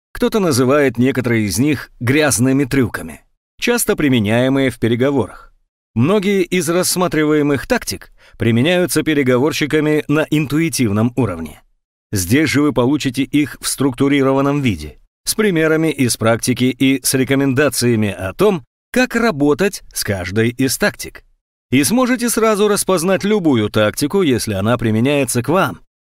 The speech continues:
и затем принять осознанное решение, как ей противодействовать или, если сочтете это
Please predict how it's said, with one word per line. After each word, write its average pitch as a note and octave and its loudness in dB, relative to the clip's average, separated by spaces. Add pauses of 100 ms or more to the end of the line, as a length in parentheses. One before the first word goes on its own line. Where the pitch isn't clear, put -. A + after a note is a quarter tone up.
и G#2+ -2
затем D3+ 0
принять F3+ -2
осознанное A2 0
решение, E3 -2 (200)
как B3 -2
ей E3 2
противодействовать A#2+ -2
или, A3 0
если E3 0
сочтете C#3+ 0
это A#2+ -4